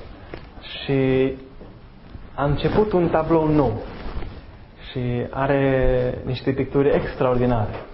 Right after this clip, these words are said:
Și a început un tablou nou. Și a început să deseneze, să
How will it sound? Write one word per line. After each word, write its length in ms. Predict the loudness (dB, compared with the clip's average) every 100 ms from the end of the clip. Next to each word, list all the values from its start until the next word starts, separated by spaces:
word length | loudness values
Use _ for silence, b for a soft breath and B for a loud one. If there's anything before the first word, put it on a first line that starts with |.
| -18 -18 -16 -14 -14 -6
Și 100 | -2
a 40 |
început 340 | 0 2 4 4
un 200 | 2 4
tablou 460 | 4 4 4 4
nou. 400 | 4 4 2 -2 -8 -16 -20 -20 -20 -20 -20 -20 -18
Și 140 | -6
a 40 |
început 320 | -4 -2 0 0
să 140 | 0
deseneze, 680 | 0 0 0 2 2 0 -4
să 120 | -8